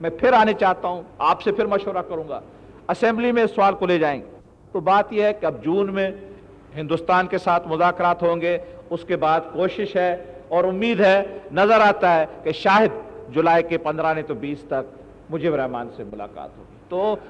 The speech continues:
एक तरफ से हिंदुस्तान की मुलाकात हो जाएगी, दूसरी तरफ से पन्द्रह नहीं तो बीस तक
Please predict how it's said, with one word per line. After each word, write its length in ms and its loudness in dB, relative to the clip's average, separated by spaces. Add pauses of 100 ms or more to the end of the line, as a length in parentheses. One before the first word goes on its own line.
(160)
एक 240 0
तरफ 160 -2
से 100 -6
हिंदुस्तान 520 -2
की 140 -8
मुलाकात 460 0
हो 120 0
जाएगी, 360 2
दूसरी 280 -6
तरफ 200 -4
से 100 -6
पन्द्रह 380 -2
नहीं 120 -6
तो 100 -10
बीस 360 -10
तक 180 -2